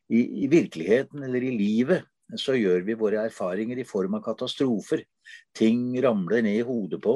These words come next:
oss, eller plutselig åpner det seg en vei som du ikke har sett, eller det, ja, noe uventet skjer. Mens krimens oppgave er å vise at det finnes ikke sånne tilfeldigheter, at det er, det er en årsakssammenheng,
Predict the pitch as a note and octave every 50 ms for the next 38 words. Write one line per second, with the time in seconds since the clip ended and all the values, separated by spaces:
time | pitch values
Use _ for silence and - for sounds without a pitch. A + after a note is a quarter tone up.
0 | D3 C#3 A#2 - - A2 G#2+ G#2+ G#2+ - - - - - - - D3 C3+ - -
1 | - - - G2 G2 G#2+ A2+ A2+ A2+ A2+ A2+ G#2+ G#2+ - - G3 - - G#2+ G2
2 | - _ - F2+ F2 F2 G2 F#2+ - - G2+ G2+ G#2 G#2+ G#2 G#2+ F#2 E2+ F#2 G#2
3 | G2+ - - G#2 G#2+ A2 - - F#2 F#2 - - C3 B2+ - _ _ - A#2 A2
4 | G2+ G2 F#2 F2 F#2+ F#2 F2 - _ - - - - - - - F#2+ E2 - C#3+
5 | C3+ B2+ A2+ A2 A#2 - - D#3+ C#3+ A2 F#2+ F2 D#2 F#2 G#2 A2 A#2 A2+ - -
6 | C#3 - - - C3+ C3+ D#3 D#3+ C#3 - - - - - - - _ - A2+ B2+
7 | B2+ - - - - - - - A2+ A2+ A2 A#2+ D3 D3 - - C#3+ A#2 - -
8 | - G2 G#2 A#2+ C3+ A2+ G#2+ A2+ B2+ B2+ C3 C3+ A2 F#2 - - - C3+ - -
9 | B2+ B2 A#2 _ - - - - _ _ _ - D#3 D3 C#3 C#3 - F3 C#3 -
10 | F#3 - - D3+ C#3+ - - - - D3+ G#2+ G2 - - A2+ G2 - - D2+ C#2+
11 | D2 C#2 C2+ C2+ - - D#2+ F#2 F2 - - F2+ D#2 E2 F2 E2+ E2+ - G#2 B2+
12 | B2+ A#2+ - - _ - - - - - - - - _ - - - - G2+ G2
13 | F2+ F#2 G2+ A2+ - - A#2+ - - C#3+ C3+ G#2+ F2 - - - F#2+ F2 E2 -
14 | - - - - - - - G#2+ G2+ A2+ A#2 G2+ F#2+ D3 D3 A#2